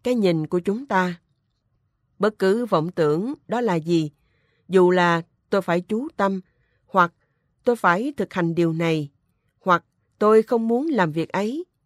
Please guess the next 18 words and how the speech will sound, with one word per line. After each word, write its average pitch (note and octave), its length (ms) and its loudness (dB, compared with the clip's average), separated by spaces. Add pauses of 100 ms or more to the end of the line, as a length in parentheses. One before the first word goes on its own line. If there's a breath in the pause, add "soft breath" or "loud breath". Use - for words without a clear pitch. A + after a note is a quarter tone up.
(160)
đều E3 300 2
không F#3 220 -4
quan E3+ 240 -4
trọng. D3+ 340 -4 (880)
Tâm A#3 240 0
định E3+ 380 2
đã F3+ 160 -2
bị E3+ 220 0
những F3 300 0
sự E3+ 280 -2
suy A3+ 240 -4
nghĩ, F3+ 480 0
phản F3+ 320 -2
ứng, A#3+ 320 -2 (160)
ý A3+ 140 -2
kiến, A3+ 440 -4 (100)
quan F#3+ 280 0
điểm, E3 280 -2